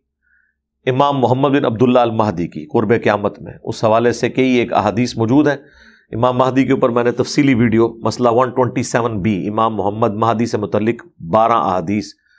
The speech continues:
रिकॉर्ड करवाया। उसमें मैंने कुरान की इसी आयत को कोट किया था कि इसके अंदर नबी इस्लाम की प्रेडिक्शन मौजूद है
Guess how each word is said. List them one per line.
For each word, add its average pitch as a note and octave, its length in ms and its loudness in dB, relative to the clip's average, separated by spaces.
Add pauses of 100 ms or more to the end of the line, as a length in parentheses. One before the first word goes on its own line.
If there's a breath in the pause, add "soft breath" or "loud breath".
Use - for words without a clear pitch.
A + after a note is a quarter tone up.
(220)
रिकॉर्ड A2+ 340 2
करवाया। A#2 400 2
उसमें C#3+ 320 -2
मैंने C3+ 220 0
कुरान B2+ 360 2
की B2 160 -4
इसी C3+ 260 0
आयत A#2+ 260 2 (800)
को C#3+ 80 4
कोट E3 400 2
किया B2+ 180 4
था C3 140 0
कि C3 140 -8
इसके C#3+ 280 -2
अंदर B2 220 0
नबी B2 280 2
इस्लाम B2 480 0
की A#2+ 260 -2
प्रेडिक्शन C#3+ 480 2
मौजूद B2 380 2
है F#2+ 140 0